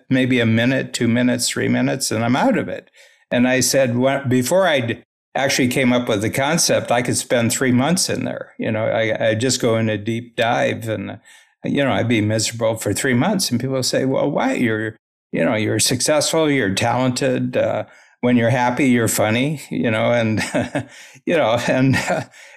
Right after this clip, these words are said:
uh, e-, everything like that. And I, but what I came across is, uh, uh, everybody does it, and I think high achievers are more prone to it than, uh, not so high achievers. I think the, you know,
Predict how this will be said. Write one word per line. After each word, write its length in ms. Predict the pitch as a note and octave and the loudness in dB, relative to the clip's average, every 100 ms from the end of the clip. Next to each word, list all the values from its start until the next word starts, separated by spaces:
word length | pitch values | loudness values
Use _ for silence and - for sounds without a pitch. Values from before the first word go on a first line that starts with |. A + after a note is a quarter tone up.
| - | 0
uh, 180 | D#4+ - | 2 2
e-, 40 | E3 | 0
everything 680 | - E3 E3 E3+ E3 D3+ | -2 0 0 2 2 2
like 220 | D3 C#3+ | 2 0
that. 240 | C#3+ G3+ F3 | 0 0 0
And 100 | C#3+ | 0
I, 260 | C3+ - | -2 -2
but 300 | D#3+ E3 E3+ | 0 2 2
what 220 | F3 F#3 A#3 | 0 2 2
I 100 | G3+ | 0
came 280 | - G3+ | 2 2
across 560 | F#3 B2+ F#3 F#3+ F#3 - | 2 0 0 2 0 0
is, 640 | C3 C3 B2+ B2+ A2 - - | 2 4 4 2 -2 -2 -2
uh, 480 | C#3+ A#2+ B2 B2 B2 - | 0 0 0 -2 -6 -8
uh, 280 | - C#3 C#3 - - | -6 -4 -8 -8 -2
everybody 540 | F3+ A#3 D#3+ C#3 B2+ | 0 2 2 2 2
does 360 | A2+ D#3+ A3 D#3+ | 2 2 2 2
it, 220 | B2 B2 | 2 0
and 240 | D3+ C3+ | 0 2
I 100 | C#3 | 2
think 220 | B2+ E3 | 0 -2
high 180 | - D3+ | -2 0
achievers 720 | D3 C#3+ D#3 D3+ D3+ C#3 B2 | 0 0 0 2 2 2 2
are 140 | C3+ C3 | 2 2
more 280 | C3+ C3 | 2 0
prone 340 | B2+ C3+ B2 B2 | 0 0 2 0
to 180 | B2+ B2 | 0 -2
it 200 | A#2+ - | -2 -2
than, 400 | A#2 A#2 A2 - _ _ _ _ _ - | -2 -2 -6 -12 _ _ _ _ _ -4
uh, 220 | A2+ G#2+ - | -2 -4 -4
not 360 | - C#3+ D3+ | -2 0 0
so 180 | - G#2+ | 0 0
high 140 | G#2 | 2
achievers. 720 | G2 G#2 - A2+ G2 A2 A#2+ | 0 -2 -4 -4 -4 -6 -4
I 140 | A#2 G#2+ | -2 0
think 280 | B2+ B2 - | -2 -4 -2
the, 360 | G#2 G2+ - - | 0 0 -2 -4
you 100 | B2+ | -4
know, 140 | A2 | -4